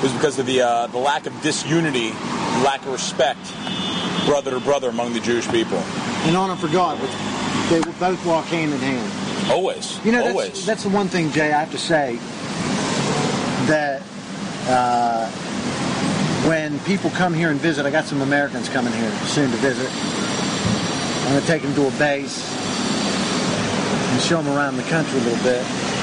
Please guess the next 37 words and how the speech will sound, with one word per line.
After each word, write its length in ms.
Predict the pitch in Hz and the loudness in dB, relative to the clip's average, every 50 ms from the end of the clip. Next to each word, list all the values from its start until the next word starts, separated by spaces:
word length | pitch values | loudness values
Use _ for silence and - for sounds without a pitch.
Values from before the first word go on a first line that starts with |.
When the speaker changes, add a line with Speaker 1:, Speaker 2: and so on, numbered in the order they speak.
| - - - | 0 2 2
Speaker 2:
And 80 | 165 175 | 4 4
then 80 | 190 | 4
I 60 | 220 | 2
got 140 | 208 233 214 - | 2 0 0 0
some 120 | 196 185 | 2 2
media 260 | 208 254 254 220 160 - | 4 4 4 2 2 2
people 260 | - 147 131 123 104 | 0 -2 0 0 0
coming, 220 | 110 139 131 123 117 | 0 0 0 0 0
some 160 | - 120 - | -2 0 2
people 220 | 160 175 - 175 165 | 2 2 2 2 2
in 60 | 147 | 2
D 140 | 143 170 170 | 2 2 0
C 180 | - - 190 185 | 2 2 2 2
that 100 | 170 175 | 4 4
I 80 | 170 170 | 2 2
know 200 | 170 180 175 180 | 2 2 2 2
that 140 | 165 151 151 147 | 2 0 0 0
are 40 | |
in 80 | 143 139 | 0 0
the 60 | 131 | 2
media 360 | 139 147 160 165 165 170 170 160 - - - - - - - - - - - - - - - - - - 135 | 2 2 4 4 2 2 0 -2 -4 -6 -6 -6 -4 -4 -4 -2 -2 -2 -2 -2 -2 -2 -2 -2 0 2 2
that, 300 | 139 143 139 - - 151 | 2 2 2 0 0 2
uh, 680 | 147 139 135 131 127 131 127 127 127 123 120 120 120 120 - - - - - - - - - - | 2 4 4 2 2 2 2 2 2 2 2 0 -2 -2 -6 -10 -12 -12 -10 -10 -8 -6 -2 0
that 100 | 151 175 | 2 2
actually, 480 | 185 214 254 - - - 202 196 185 160 139 170 | 4 2 0 -2 -4 -2 0 0 0 0 -2 0
quite 180 | 190 185 175 185 | 2 2 4 4
honestly, 440 | 202 233 240 240 - - 175 170 | 2 2 0 -2 -2 0 0 2
they 100 | 165 180 | 2 4
had 200 | 196 208 185 135 | 2 2 2 2
bets 380 | 139 196 214 202 175 - - - - - - - - - - - - - - - - - 160 | 2 2 2 2 0 -4 -8 -8 -6 -4 -2 -2 -2 -2 -2 -2 -2 0 0 0 0 2 2
on 120 | 160 170 165 | 2 2 2
how 180 | 190 214 202 | 2 2 2
long 200 | 202 196 196 185 180 | 2 2 2 2 0
I'd 160 | 170 151 165 | -2 0 0
make 240 | 196 214 214 - 160 | 2 2 2 2 0
it 60 | 131 | 0
here 220 | 131 127 117 107 | 0 0 0 -2